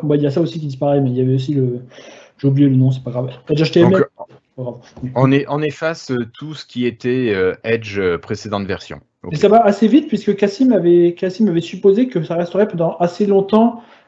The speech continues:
Speaker 1: le moteur de l'ancien Edge qui continuerait de faire tourner les choses dans Windows et que ce serait, euh, long.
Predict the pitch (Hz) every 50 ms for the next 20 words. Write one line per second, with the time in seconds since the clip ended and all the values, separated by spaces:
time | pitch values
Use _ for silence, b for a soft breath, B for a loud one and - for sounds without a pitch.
0 | B - 151 160 175 180 180 180 - 196 190 190 180 175 170 165 160 160 160 165
1 | 170 - - 185 180 196 196 208 220 - - - - 170 160 - 180 175 185 190
2 | 190 - 156 - - 170 170 175 180 175 170 - 196 190 180 175 160 156 156 160
3 | 156 175 196 196 175 151 151 143 147 - 147 135 - - 160 156 151 147 139 139
4 | 143 151 160 170 202 240 233